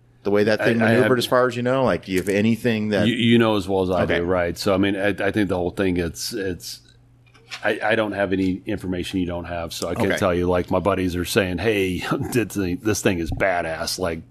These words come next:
Speaker 2: check this out."
Speaker 1: It,
Speaker 2: So
Speaker 1: it does
Speaker 2: I
Speaker 1: have a
Speaker 2: don't know.
Speaker 1: great line, though. Rooster does have a great line when he says, "What the fuck was that?" Like, that's,
Speaker 2: Exactly.
Speaker 1: yeah, that's, I mean, that was,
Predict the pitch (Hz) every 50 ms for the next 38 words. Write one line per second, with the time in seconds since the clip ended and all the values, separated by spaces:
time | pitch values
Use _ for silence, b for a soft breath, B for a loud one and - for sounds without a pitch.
0 | - - - 110 90 87 - 92 85 - 98 90 82 82 - - - 101 85 80
1 | - - 120 - - 135 135 117 - 113 98 95 95 92 95 92 92 - 92 82
2 | 85 80 76 80 76 76 95 101 92 - 104 92 92 90 85 - 87 78 80 78
3 | - 78 80 76 - 76 73 71 73 76 76 73 78 - 85 78 80 113 135 131
4 | - - - - - - 117 107 - - 98 90 80 - 78 69 62 57 - 87
5 | 98 104 107 110 101 110 98 98 101 - - 92 92 82 80 87 101 104 104 -
6 | - 107 101 98 98 104 113 98 104 98 - -